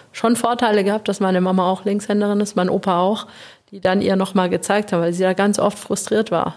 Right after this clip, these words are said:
dass sie da immer Mecker kriegt, das sieht alles aus wie Sau und so. Also ich kann mir vorstellen, dass, wenn man damit konfrontiert ist, dass den Kindern auch ein bisschen besser beibringen kann dann auch.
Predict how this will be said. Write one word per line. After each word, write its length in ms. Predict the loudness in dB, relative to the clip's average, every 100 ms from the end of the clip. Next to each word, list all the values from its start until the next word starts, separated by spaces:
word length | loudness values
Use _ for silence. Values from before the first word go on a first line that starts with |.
| -4
dass 160 | -2
sie 80 | 0
da 120 | 0
immer 200 | 2 2
Mecker 320 | 2 0 -2
kriegt, 260 | -4 -4 -4
das 140 | -4
sieht 200 | -2 -4
alles 260 | -2 -2 -2
aus 220 | -6 -2
wie 80 | -2
Sau 280 | 0 0 0 -6 -20 -20 -20 _
und 120 | 0 2
so. 180 | 2
Also 320 | 2 2 0 -2 -2
ich 280 | -4 -4 -4
kann 200 | 0 2
mir 120 | 2
vorstellen, 440 | 0 -2 0 2
dass, 260 | 2 -2 0
wenn 120 | 2
man 140 | 4
damit 200 | 4 2
konfrontiert 480 | 0 -2 0 -2 0
ist, 160 | 0 -2
dass 140 | -2
den 120 | 0
Kindern 280 | 0 2 2
auch 140 | 0 -2
ein 100 | -2
bisschen 360 | 0 0 -2
besser 340 | -2 -6 -2 0
beibringen 460 | 0 -2 -4 -6
kann 200 | -6 -8
dann 140 | -8 -8
auch. 200 | -10